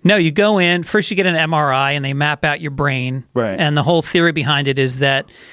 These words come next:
Speaker 1: uh, they can use magnetic stimulation to sort of, like, waken up one of the lobes in your brain that's associated with depression.
Speaker 2: Mm.
Speaker 1: And so you go in and first they map out your brain, and then you go in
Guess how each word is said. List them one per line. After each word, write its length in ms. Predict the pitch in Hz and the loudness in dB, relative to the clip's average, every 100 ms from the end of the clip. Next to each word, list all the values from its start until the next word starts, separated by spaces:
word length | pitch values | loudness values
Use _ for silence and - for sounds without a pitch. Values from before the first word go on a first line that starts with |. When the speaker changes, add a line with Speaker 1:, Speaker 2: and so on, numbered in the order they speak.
| - - - | -20 -10 -2
Speaker 1:
uh, 320 | 147 139 139 | 0 2 0
they 240 | 160 151 156 | 0 0 0
can 180 | 151 | 0
use 300 | 151 156 156 | 0 2 2
magnetic 520 | 143 147 135 147 143 - | 2 -2 0 -2 -2 -4
stimulation 680 | - 151 139 143 143 - | -2 0 2 0 0 -4
to 460 | 135 - 143 135 139 | -6 -4 -2 -4 -6
sort 320 | - - 160 143 | -6 -2 0 -2
of, 120 | 131 | -2
like, 240 | 143 127 | -4 -4
waken 420 | 139 143 156 156 147 | -2 0 0 0 0
up 260 | 139 - _ _ _ | 0 -4 _ _ _
one 180 | 151 143 | -2 0
of 60 | 139 | 2
the 60 | |
lobes 360 | 131 139 139 135 | 2 2 2 0
in 80 | 135 | -2
your 100 | 127 | -2
brain 320 | 135 139 139 | 0 0 0
that's 140 | 120 - | -4 -6
associated 560 | - 156 - 147 131 | -2 0 0 -2 -2
with 140 | 131 - | -6 -10
depression. 580 | 139 - 139 - - 147 _ | -8 -4 -4 -6 -10 -12 _
Speaker 2:
Mm. 320 | 135 127 113 - - - - | -4 -4 -4 -10 -18 -10 -4
Speaker 1:
And 100 | 143 | -2
so 120 | - | 0
you 140 | 156 | 0
go 260 | 135 165 165 | 2 2 2
in 160 | 208 214 | 2 2
and 160 | 156 | 0
first 280 | - 180 165 | -2 -2 0
they 100 | 185 | 2
map 240 | 170 170 | 2 2
out 100 | 175 | 0
your 120 | 175 151 | -2 -2
brain, 300 | 151 151 147 | 0 0 -2
and 80 | |
then 100 | 147 | -2
you 80 | 143 | -2
go 240 | 139 151 165 | 0 2 2
in 360 | 170 170 190 | 2 0 -4